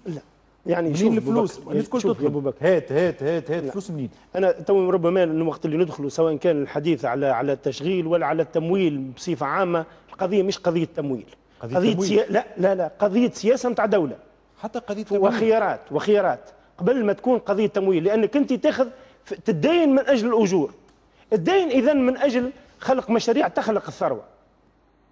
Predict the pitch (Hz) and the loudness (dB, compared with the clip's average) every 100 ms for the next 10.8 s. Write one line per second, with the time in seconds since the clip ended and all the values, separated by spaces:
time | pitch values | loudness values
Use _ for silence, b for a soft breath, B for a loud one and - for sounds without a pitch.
0 | - 165 330 240 233 226 196 214 135 B | -4 2 4 4 2 2 4 2 0 B
1 | B - 254 226 262 233 247 190 - 254 | B -2 0 0 0 0 0 -4 0 2
2 | 214 151 - 160 151 160 151 127 - b | 2 -2 -4 -2 -2 -2 -2 -4 -6 b
3 | - 202 175 247 262 180 170 - 262 226 | -6 -2 0 2 2 2 2 2 2 0
4 | 120 - - _ _ _ _ _ 185 208 | 0 -10 -20 _ _ _ _ _ -2 0
5 | 202 220 220 - 196 226 294 233 202 214 | 0 0 0 0 0 2 2 2 2 0
6 | 240 202 233 220 208 - 254 220 - 214 | -2 0 0 0 -2 -2 0 0 -2 2
7 | 277 190 - B - 165 160 240 214 190 | 2 0 -10 B -8 -4 -2 0 0 0
8 | 180 196 359 - 196 - b b - 202 | -2 0 0 0 -4 -8 b b -4 -2
9 | 185 185 185 240 220 202 247 269 226 190 | 0 0 0 0 0 -2 -4 -2 -2 0
10 | 311 240 202 185 165 165 190 262 | 0 0 0 -4 0 2 4 2